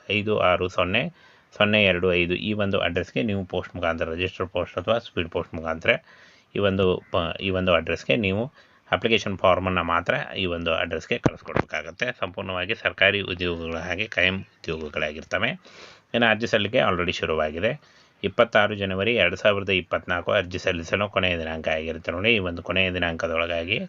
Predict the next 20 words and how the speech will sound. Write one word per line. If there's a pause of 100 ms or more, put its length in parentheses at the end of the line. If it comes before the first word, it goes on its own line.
(500)
ನೀವು
ಆಫ್‌ಲೈನ್
ಮೂಲಕ
ಅರ್ಜಿಗಳನ್ನ (120)
ಸಲ್ಲಿಸಬೇಕಾಗತ್ತೆ. (300)
ಬನ್ನಿ,
ಈಗ (220)
ಅರ್ಜಿ
ಫಾರ್ಮನ್ನು
ಯಾವ
ರೀತಿಯಾಗಿ
ಫಿಲ್
ಮಾಡಬೇಕು
ಅದನ್ನು
ಕೂಡ
ತಿಳಿಸ್ಕೊಡ್ತೀನಿ. (640)
ಇಲ್ಲಿ
ಕಾಣಿಸ್ತಾ
ಇದೆ
ನೋಡಿ,